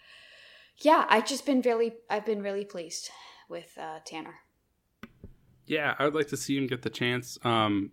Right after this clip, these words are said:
Speaker 2: I think I'm still with you on, uh, leaning towards, like, his eventual role being in the bullpen. Like,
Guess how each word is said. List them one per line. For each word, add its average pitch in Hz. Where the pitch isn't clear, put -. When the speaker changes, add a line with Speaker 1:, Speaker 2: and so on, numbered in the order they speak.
Speaker 2:
I 131
think 151
I'm 143
still 143
with 107
you 113
on, 113
uh, 107
leaning 113
towards, 110
like, 113
his 104
eventual 107
role 104
being 104
in 101
the 98
bullpen. 101
Like, 98